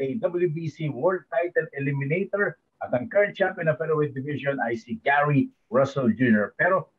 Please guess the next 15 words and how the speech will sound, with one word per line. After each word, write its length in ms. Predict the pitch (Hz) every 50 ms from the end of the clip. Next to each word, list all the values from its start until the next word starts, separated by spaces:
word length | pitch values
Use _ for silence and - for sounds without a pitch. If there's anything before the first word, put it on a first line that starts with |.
| _
huwag 160 | - - - -
kayong 240 | - 147 147 143
magugulat 560 | 139 135 147 143 147 190 208 202 185 170 147 - _
kung 320 | - 185 185 180 160 139 - _ _ _ -
makonsider 480 | 131 143 - 151 147 - - 156 151 143
din 240 | 139 143 135 131 -
po 160 | 190 208 208 - 127
ang 160 | 123 127 - _
I 240 | - 147 214 269 269
B 240 | 247 240 226 220 -
F 240 | 180 175 160 - -
Championship, 640 | - 160 160 156 151 - 160 135 - - 147 143 - -
which 240 | 135 131 123 - -
is 240 | 131 123 113 - - _
currently 560 | 160 156 156 151 139 135 143 147 143 131 -